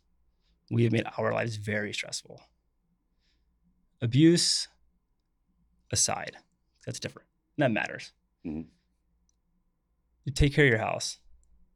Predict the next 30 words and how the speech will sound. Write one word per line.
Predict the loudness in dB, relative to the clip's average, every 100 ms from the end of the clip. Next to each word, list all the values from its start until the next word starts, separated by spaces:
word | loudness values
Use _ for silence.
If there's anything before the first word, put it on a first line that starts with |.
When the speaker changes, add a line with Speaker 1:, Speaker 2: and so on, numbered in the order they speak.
| _ _ _ _ _ _ _ _ _ _ _ _ _ _ _ _
Speaker 1:
Take | -2 0
care | 2
of | 2
your | 2
house. | -2 -2 -6 -10 -18 _ _ _ _ _
Sit | -4 -2 -2
your |
spouse | -4 -4 -6
down, | -8 -4
ask | -4 -6
them | -10
what's | -12
going | -10 -10
on, | -10 -12 -16 _ _ _ _
and | 0 2
actually | 0 0 -2 0 0 -2
care. | -6 -12 -8 -6 -6 -8 -14 _ _ _ _ _ _ _ _ _ _ -2
Like, | 4
they | 6
could | 6
tell | 4 4
you | 4 4
anything | 2 2 2
in |
the | 0
world | 0 0
and | -2
it |
wouldn't | -2 -2
matter | -4 -4 -6 -8